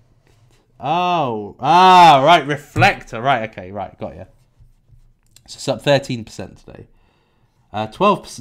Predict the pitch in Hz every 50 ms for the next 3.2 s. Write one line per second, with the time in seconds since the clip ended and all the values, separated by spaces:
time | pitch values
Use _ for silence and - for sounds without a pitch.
0 | 120 - - - 196 214 208 185 165 175 175 165 156 147 143 139 143 135 131 120
1 | - - - - 110 120 - - 202 226 214 196 208 208 202 185 180 175 170 170
2 | 165 165 160 160 - - - - - - - 151 123 110 - - 104 95 110 139
3 | 170 165 - -